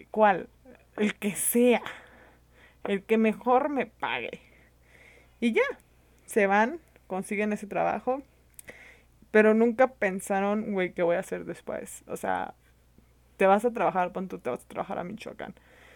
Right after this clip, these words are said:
Y resulta ser que te pagan ochenta mil pesos mensuales. Y resulta ser que dices, o sea, "Sí, voy a ver a mi familia cada fin de semana, bla, bla, bla, me regreso y así".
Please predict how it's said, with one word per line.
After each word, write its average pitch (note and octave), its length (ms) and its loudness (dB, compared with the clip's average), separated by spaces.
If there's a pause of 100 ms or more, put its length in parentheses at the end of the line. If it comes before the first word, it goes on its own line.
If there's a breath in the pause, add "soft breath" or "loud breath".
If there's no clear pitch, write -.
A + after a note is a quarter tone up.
(440 loud breath)
Y G#3+ 100 -2
resulta B3 340 2
ser A#3 160 0
que A#3 100 -2
te G3+ 120 -6
pagan G3 540 -4 (460)
ochenta A3+ 600 2
mil D#4+ 280 -2
pesos - 560 -8
mensuales. - 720 -6 (880 loud breath)
Y G#3+ 140 0
resulta A3 340 -2
ser A#3+ 200 -2
que A3 100 0
dices, G3+ 400 -2
o F#3+ 60 -6
sea, F#3+ 280 -2 (460 loud breath)
"Sí, F4+ 280 2
voy E4 160 2
a C#4 60 2
ver B3+ 120 2
a - 20 2
mi A3 120 0
familia G#3+ 600 2
cada G3 160 -2
fin G3+ 140 -6
de F#3+ 60 -10
semana, C#4+ 560 -4
bla, G#3 140 -6
bla, F#3+ 120 -4
bla, D4 340 0
me B3+ 80 -8
regreso A3 560 -4
y G3 40 -6
así". F#3 260 -8